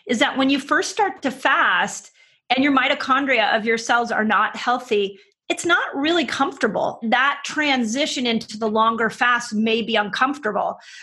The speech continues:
But guess what? If you just look at everything in life, like, if you get to a point in life where things are really tough,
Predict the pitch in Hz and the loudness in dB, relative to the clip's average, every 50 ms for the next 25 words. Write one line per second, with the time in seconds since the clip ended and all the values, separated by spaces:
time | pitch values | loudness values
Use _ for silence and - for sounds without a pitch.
0 | - - _ - 262 247 254 254 220 277 262 294 285 - - 294 294 277 247 226 | -20 -8 _ 0 0 0 0 -2 0 0 0 0 0 -2 0 0 2 2 2 2
1 | 202 - - 247 254 254 262 214 269 302 294 - - 262 254 262 269 269 294 247 | 0 -2 -4 -6 -4 -4 -4 -4 -4 -4 -6 -6 -6 -4 -2 -2 0 0 0 -2
2 | - - - 233 240 208 247 247 247 247 240 214 214 208 202 202 196 190 165 165 | -2 0 0 0 2 2 2 0 0 -2 -2 -2 -2 0 0 2 2 2 0 -2
3 | 165 - - - 226 220 208 214 208 - - - - - - _ _ - - 233 | -4 -6 -2 2 2 4 4 2 -2 -4 -10 -20 -20 -20 -20 _ _ -2 -2 -2
4 | 226 - 240 254 269 285 262 285 262 - - - - 285 262 262 247 240 247 - | 0 0 0 0 0 2 2 2 0 0 -2 -4 0 2 2 2 2 0 -2 -2
5 | - 254 247 247 240 240 240 240 - 240 240 233 233 226 220 226 226 226 - 226 | 0 2 2 4 2 2 0 -2 -4 -2 0 2 2 2 2 2 0 -2 -2 0
6 | 214 214 208 - - - _ _ _ - 277 269 262 269 269 254 226 214 214 233 | 0 0 0 -4 -8 -18 _ _ _ -2 0 0 2 2 2 0 2 2 2 2
7 | 254 262 254 254 233 247 - - 294 277 269 220 - - - - - | 2 2 2 2 0 0 0 0 2 2 2 2 0 -4 -6 -10 -18